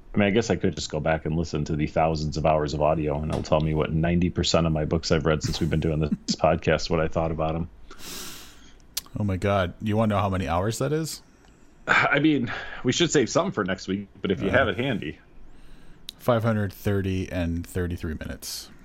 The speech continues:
Speaker 1: There you go.
Speaker 2: So.
Speaker 1: Good Lord.
Speaker 2: Uh,
Speaker 1: Jesus.
Speaker 2: it was a good year. I feel like
Speaker 1: Mm-hmm.
Speaker 2: we,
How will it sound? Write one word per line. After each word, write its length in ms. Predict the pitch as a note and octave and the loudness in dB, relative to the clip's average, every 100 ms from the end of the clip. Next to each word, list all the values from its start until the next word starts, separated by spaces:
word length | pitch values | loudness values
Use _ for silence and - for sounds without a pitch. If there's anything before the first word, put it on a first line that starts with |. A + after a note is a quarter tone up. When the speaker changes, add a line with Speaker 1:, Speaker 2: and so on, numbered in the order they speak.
| - - - - - | -12 -12 -8 -8 -4
Speaker 1:
There 180 | F#2 C#2+ | -4 -4
you 100 | A#1+ | -6
go. 240 | - C2+ - - - - - | -8 -8 -10 -18 -20 -20 -14
Speaker 2:
So. 280 | - D#2+ D2+ G2 - - | -12 -10 -12 -14 -18 -14
Speaker 1:
Good 260 | E2 C2+ D2 | -12 -10 -8
Lord. 300 | C2 A#1 - - _ - - - - - - - - - - - - - - - - - - - | -8 -8 -12 -20 _ -20 -20 -20 -20 -16 -14 -14 -16 -16 -18 -20 -20 -20 -20 -8 -8 -8 -16 0
Speaker 2:
Uh, 420 | A#2 A2 G#2+ G#2+ | 2 4 2 2
Speaker 1:
Jesus. 220 | G2 - - - - - | -2 -6 -10 -14 -16 -6
Speaker 2:
it 60 | G2+ | -2
was 180 | A#2 | -2
a 40 | B2 | 2
good 200 | A2+ A#2 | 2 2
year. 420 | G2 F2 F#2 - - - - - | 2 2 0 -4 -10 -12 -10 -4
I 40 | |
feel 280 | - - G2 | -2 0 0
like 180 | F#2+ F#2 | 0 0
Speaker 1:
Mm-hmm. 100 | D#3+ | 0
Speaker 2:
we, 280 | G2 F#2 | 0 -2